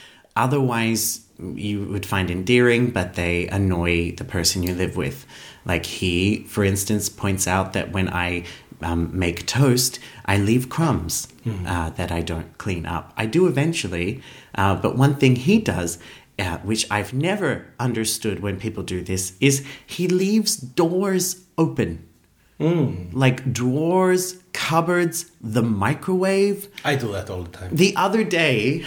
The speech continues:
Speaker 1: <laughs> I said to him, "It's funny, but I don't know why you do it." And then I said to him, "It's like you're trying to open a portal into another dimension or waiting for something to come from another side."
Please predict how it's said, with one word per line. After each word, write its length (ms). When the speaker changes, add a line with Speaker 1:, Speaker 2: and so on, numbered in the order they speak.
Speaker 1:
<laughs> 120
I 100
said 300
to 60
him, 420
"It's 240
funny, 640
but 140
I 80
don't 380
know 120
why 260
you 200
do 200
it." 300
And 140
then 160
I 80
said 300
to 80
him, 260
"It's 260
like 320
you're 100
trying 220
to 100
open 320
a 60
portal 560
into 320
another 320
dimension 500
or 100
waiting 400
for 120
something 440
to 80
come 360
from 180
another 380
side." 400